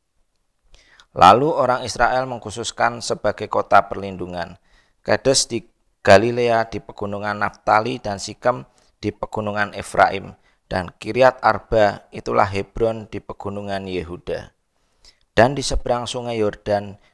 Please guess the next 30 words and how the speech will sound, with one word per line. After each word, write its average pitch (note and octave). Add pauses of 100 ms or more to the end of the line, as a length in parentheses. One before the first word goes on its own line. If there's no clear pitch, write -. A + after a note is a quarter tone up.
(120)
di F#2
sebelah G#2+
timur A#2
Yeriko, G2+ (800)
mereka A2
menentukan A#2+ (240)
Beser A2
di F#2+
padang A2
gurun, G2+ (640)
di G2+
dataran G#2
tinggi A#2+
dari G2+
suku A2
Ruben, F#2 (560)
dan F#2
Ramot A2+
di A2
Gilead A2
dari G2
suku G2+
Gad, F#2+ (720)
dan F2+
Golan B2+
di A#2+
Basan G#2+
dari G2
suku B2
Manasye. F2+